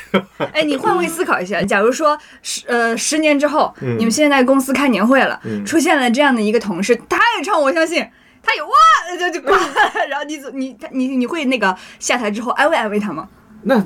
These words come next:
Speaker 1: 看认不认识，如果是老谭，我就会嘲笑。<laughs> 但，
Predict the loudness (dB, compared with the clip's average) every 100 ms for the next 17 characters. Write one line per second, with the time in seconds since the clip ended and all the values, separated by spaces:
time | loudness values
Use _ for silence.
0 | -2 2 4 4 4 4 2 0 -6 -18
1 | -2 2 4 4 2 0 -4 -4 -6 -2
2 | 0 2 0 0 -4 -2 -2 -4 -10 -2
3 | 0 2 2 2 0 0 -2 0 -2 -4
4 | -12 -4 -2